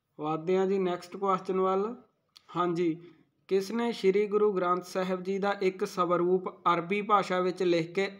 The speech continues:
ਅਰਬ ਦੇਸ਼ ਵਿੱਚ ਭੇਜਿਆ, ਤਾਂ ਕਿ ਅਰਬੀ ਲੋਕ ਵੀ ਸ਼੍ਰੀ ਗੁਰੂ ਗ੍ਰੰਥ ਸਾਹਿਬ ਜੀ ਦੀ ਬਾਣੀ ਨਾਲ ਜੁੜ ਸਕਣ? ਉਹ ਸਵਰੂਪ ਅੱਜ ਵੀ ਅਰਬ ਦੇਸ਼ ਦੀ ਬਰਕਲੇ ਯੂਨੀਵਰਸਿਟੀ ਵਿੱਚ ਸ਼ੋਭਨੀਕ ਹੈ।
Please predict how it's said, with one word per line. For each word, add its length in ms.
ਅਰਬ 180
ਦੇਸ਼ 300
ਵਿੱਚ 220
ਭੇਜਿਆ, 520
ਤਾਂ 160
ਕਿ 160
ਅਰਬੀ 240
ਲੋਕ 300
ਵੀ 160
ਸ਼੍ਰੀ 320
ਗੁਰੂ 200
ਗ੍ਰੰਥ 300
ਸਾਹਿਬ 320
ਜੀ 140
ਦੀ 120
ਬਾਣੀ 560
ਨਾਲ 240
ਜੁੜ 260
ਸਕਣ? 400
ਉਹ 160
ਸਵਰੂਪ 520
ਅੱਜ 160
ਵੀ 180
ਅਰਬ 240
ਦੇਸ਼ 280
ਦੀ 240
ਬਰਕਲੇ 560
ਯੂਨੀਵਰਸਿਟੀ 680
ਵਿੱਚ 280
ਸ਼ੋਭਨੀਕ 680
ਹੈ। 380